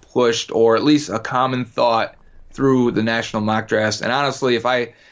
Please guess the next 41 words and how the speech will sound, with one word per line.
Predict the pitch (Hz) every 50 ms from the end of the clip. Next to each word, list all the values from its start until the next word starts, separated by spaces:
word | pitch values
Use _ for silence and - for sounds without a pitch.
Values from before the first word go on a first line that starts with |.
| _ _
people | - 170 160 147
keep | 135 147 139
asking | 139 127 123 - 139 131
me, | 127
"Joe, | 110 131 127
what's | 123 120 120 117 - -
the | 123
scenario | 110 - 123 123 120 123 123 117
where | 120 117
they | 113 107
take | 110 120 117 110
Haskins?" | 120 120 139 139 - 110 98 95
And | 101 113
I, | 139 143 123 - - _ _ _ _ _ _ _ _ _ -
I | - 107
look | 113 120 143 151 151 156
at | 151 151 156
it, | 175 147
and | 101 131
I | 139
think | - 160 160 165
we've | 160 156 131
run | 117 120 120 135
into | 143 143 143 147 151
it | 151 151 -
a | 135
few | - - - - 156 160
times, | 156 135 123 123 156 175 147 101 90
especially | 95 - - 170 165 165 151
during | 123 120 110 104 101
mock | 98 98 101 101
draft | - 104 98 98 -
Mondays | 98 98 92 95 98 98 175
and | 196 -
things | 101 107 107 98
like | 98 98 95
that, | - 98 107 101 -
where | 107 110 113
it's | 113 110
like, | 120 117 117 113 - -
yeah, | - 95 127 143 160 180 175 147 -